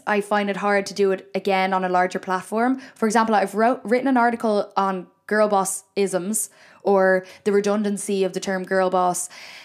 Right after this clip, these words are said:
but the article isn't really, like, out yet. So it just feels like, you know, I've already talked about it. I also gave a speech on how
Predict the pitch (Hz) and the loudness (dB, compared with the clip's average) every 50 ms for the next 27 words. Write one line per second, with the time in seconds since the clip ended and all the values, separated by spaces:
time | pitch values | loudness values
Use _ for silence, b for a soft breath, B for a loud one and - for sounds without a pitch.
0 | B B B _ _ - 214 208 202 196 208 214 202 202 202 202 196 190 196 190 | B B B _ _ -4 -2 2 4 4 4 4 2 2 2 2 2 2 0 -2
1 | 180 190 190 190 190 190 180 - 196 190 185 - - 196 190 - 196 185 160 170 | -2 0 0 2 2 0 0 0 0 0 0 2 0 0 0 0 0 -2 -2 -4
2 | 165 - - - _ - - 220 202 196 196 208 202 - - 208 202 196 196 185 | -6 -8 -12 -14 _ -6 -2 0 0 0 0 -2 -4 -2 -2 0 0 0 0 0
3 | 190 190 185 185 185 - - - - 202 202 190 180 180 180 185 185 185 185 185 | 0 0 0 0 -2 -6 -10 -12 -8 -4 -2 0 2 2 2 2 2 0 0 -2
4 | 185 185 180 175 - - 180 185 196 220 220 B B B B B 208 214 - 208 | -2 -4 -4 -4 -6 -4 -2 -2 0 -2 -4 B B B B B 0 2 2 2
5 | 214 - 220 196 202 202 190 190 - - - 208 202 190 196 - - - - 185 | 0 0 -2 -2 -2 -2 -2 -4 -6 -6 -4 -2 -2 -2 -4 -6 -8 -4 -2 -2
6 | 185 185 185 185 180 185 180 170 - _ _ b b b b b b b b - | 0 0 0 0 -2 -4 -6 -8 -12 _ _ b b b b b b b b -4
7 | 196 196 190 190 190 185 185 185 185 - - | 0 0 2 2 2 2 2 0 0 -2 -4